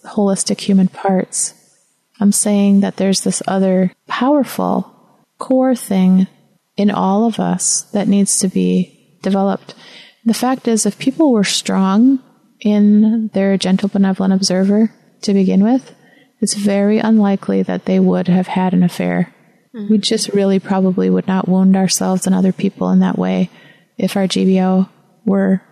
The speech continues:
Speaker 1: strong on board and online.
Speaker 2: So this really isn't coming, I mean, it's, it's not coming from a place of shame. It's coming from this place of understanding.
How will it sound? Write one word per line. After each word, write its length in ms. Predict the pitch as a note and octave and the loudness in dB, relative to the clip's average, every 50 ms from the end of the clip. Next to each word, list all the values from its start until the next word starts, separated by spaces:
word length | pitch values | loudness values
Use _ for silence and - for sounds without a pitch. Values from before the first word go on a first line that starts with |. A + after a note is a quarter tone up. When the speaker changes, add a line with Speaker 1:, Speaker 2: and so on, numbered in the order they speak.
| _ _ _ _ - | _ _ _ _ -10
Speaker 1:
strong 840 | - - - - A3 G3+ F#3+ F#3+ F#3 F#3 F#3 F#3+ A3+ B3+ B3+ - - - | -8 -8 -4 -2 0 0 0 2 2 2 2 4 4 2 2 0 -2 -2
on 180 | G3+ G3+ G3 | 0 2 2
board 520 | F#3 - F#3+ F#3+ F#3 F3+ F#3 F#3 - - - _ _ _ _ _ - | 2 2 0 0 0 0 -2 -4 -6 -10 -20 _ _ _ _ _ -2
and 140 | G3+ G3 - | -2 0 0
online. 640 | F3+ F#3+ F#3+ F#3 F3+ F#3 F#3 F#3 F3+ F3+ F3+ E3+ - _ _ _ _ | 0 2 2 2 2 2 2 2 2 2 2 0 -2 _ _ _ _
Speaker 2:
So 140 | - - A#3 | -8 -6 -4
this 220 | G#3 A#3 - - B3+ | -4 -4 -2 -2 -2
really 220 | C#4 C#4 C4+ A#3 | -2 0 0 0
isn't 280 | G#3+ G#3 G3+ G3 - - | 0 0 -2 -4 -6 -6
coming, 380 | - A3 G#3 G#3 G3 F#3 E3+ | -4 -2 0 0 0 0 0
I 60 | - | 0
mean, 140 | F#3+ F#3+ F#3 | 0 0 0
it's, 180 | F#3 F3 - - | -2 -4 -8 -12
it's 220 | - G3+ - - - | -14 -12 -6 -2 -2
not 440 | F#3 F#3+ G3 G3+ F#3 - - - | 0 2 0 0 -2 -4 -8 -12
coming 380 | - - D#3 D#3+ D3 D3+ G#3 G3 - _ _ _ | -14 -14 -12 -12 -14 -16 -18 -20 -20 _ _ _
from 260 | _ - - G#3 F#3+ F#3+ | _ -10 -4 -2 0 0
a 80 | F#3 | -2
place 420 | - - - F#3+ F3+ F#3 - - - | -2 -4 -2 -2 -2 -2 -2 -4 -6
of 120 | E3+ - | -6 -4
shame. 480 | - - - F#3 F3 D#3+ C#3 F#3 F#3 - _ - - - - - - - _ _ | -4 -4 -4 -2 -4 -4 -4 -6 -10 -14 _ -20 -20 -20 -20 -20 -20 -20 _ _
It's 200 | - G3+ - - | -6 -6 -6 -8
coming 480 | - - - G#3+ G#3+ A3+ G#3+ F#3+ F3 E3+ | -8 -6 -4 0 0 2 2 2 0 -2
from 340 | - - G3 F#3 F#3 F3+ | -4 -4 -4 -2 0 0
this 220 | F#3 F3+ F3 - - | 0 0 -2 -6 -10
place 480 | - - G#3 F#3+ F3+ F3 - - - - - | -8 -6 -4 -2 -2 -2 -4 -6 -12 -10 -6
of 500 | G#3 F#3 E3+ F3 F3+ E3+ - - - - _ _ _ _ _ - | -4 -2 -2 -2 -4 -6 -10 -16 -20 -20 _ _ _ _ _ -6
understanding. 840 | F#3+ G3+ G3 F3 D#3+ - - - F3+ G3 A3+ A3+ F3 - - - | -2 0 0 0 0 -2 -4 -4 -2 0 0 0 0 -2 -6 -14